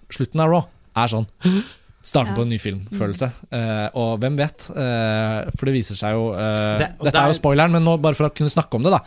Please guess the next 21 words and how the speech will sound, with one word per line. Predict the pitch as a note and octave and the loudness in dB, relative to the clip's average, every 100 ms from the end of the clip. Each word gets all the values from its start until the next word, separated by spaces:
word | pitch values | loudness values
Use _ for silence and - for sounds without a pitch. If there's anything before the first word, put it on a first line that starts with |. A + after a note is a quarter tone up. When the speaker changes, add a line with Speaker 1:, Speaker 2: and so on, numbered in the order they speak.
| - G#3+ | -8 -2
Speaker 2:
Ja. | B2 A#2+ A#2 A2+ B1+ C2+ | 0 2 0 -2 -4 -6
Speaker 1:
eh, | - | -4
for | B2+ A#2 | -2 0
alle | A2 G2+ | 0 0
de | G2 | -2
som | - G2+ | -4 -4
har | G2+ | -4
sett | G2 B2+ | -4 -2
filmen | C#3 D3 C#3+ | 0 0 0
og | C#3+ | 0
hører | C3+ | 0
på | D3 | -2
dette, | F3+ E3+ - - - - - - - - - - _ _ _ - | -2 -6 -8 -20 -20 -20 -20 -20 -20 -20 -20 -20 _ _ _ -6
så | - B2+ | 2 2
er | G2+ | 4
det | |
jo | A2+ | 2
kannibaler. | - A2+ A#2+ F#2+ E2+ B2+ - - - - | 2 2 2 2 0 -2 -2 -8 -14 -2
Speaker 2:
Mm. | G#3 F3 D#3+ C3 | -2 -2 -2 0
Speaker 1:
Og, | C3 C3+ - | 2 2 2
eh, | C3+ | 0